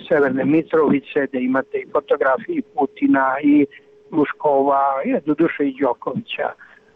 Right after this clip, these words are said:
jer je uvek to dobro, kao se kaže, propagandu pomešati sa jasnim sim-, i nejasnim simbolima. Dakle,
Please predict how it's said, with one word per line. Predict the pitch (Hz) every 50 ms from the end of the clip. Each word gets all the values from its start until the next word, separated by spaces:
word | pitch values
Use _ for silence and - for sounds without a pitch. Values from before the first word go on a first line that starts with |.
| _ -
jer | 175 151 147
je | 147
uvek | 156 156 147 147 139 143
to | - - 147 139
dobro, | - - 143 147 147 147 139 123
kao | - - 143 131
se | - - -
kaže, | 151 131 - 147
propagandu | 135 - 139 139 - - 151 143 143 147 147 147 143 143 131
pomešati | - - 143 135 139 143 135 - - 156 - _ - - - -
sa | 151
jasnim | 139 139 139 139 - - - 147 131
sim-, | - - 165 147 - _ _ _ -
i | - 156 151
nejasnim | - 147 - - - - - 151 135 - -
simbolima. | 165 156 147 143 147 151 147 135 120 117 110 _ _ _ _ _ _ _ _ - - 143
Dakle, | 139 - - - 160 151